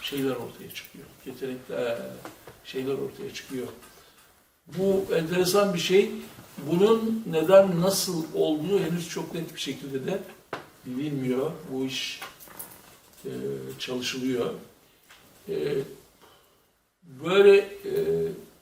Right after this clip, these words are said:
bununla ilgili başka bir takım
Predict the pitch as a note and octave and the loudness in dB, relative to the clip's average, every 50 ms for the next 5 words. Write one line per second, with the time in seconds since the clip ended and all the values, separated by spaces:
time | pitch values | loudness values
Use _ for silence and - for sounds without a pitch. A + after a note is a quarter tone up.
0 | _ _ _ _ _ _ _ _ _ _ _ _ _ _ _ _ _ _ - E3 | _ _ _ _ _ _ _ _ _ _ _ _ _ _ _ _ _ _ -14 -10
1 | E3+ E3+ F3 F3 F3+ E3+ E3+ F3+ D3+ D#3 D#3 D#3 - - G3 F#3 E3+ D3 - - | -8 -8 -6 -6 -6 -6 -4 -4 -2 -2 -2 -4 -4 -6 -8 -8 -8 -6 -8 -8
2 | - C3 B2 | -8 -10 -14